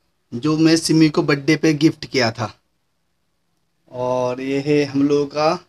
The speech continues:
bed जिसमें हम लोग सोते हैं। और, और मैं आपको दिखा रहा हूँ, ये कुछ photo है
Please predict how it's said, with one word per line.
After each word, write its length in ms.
bed 380
जिसमें 320
हम 120
लोग 200
सोते 460
हैं। 220
और, 520
और 140
मैं 100
आपको 220
दिखा 320
रहा 120
हूँ, 140
ये 100
कुछ 240
photo 320
है 280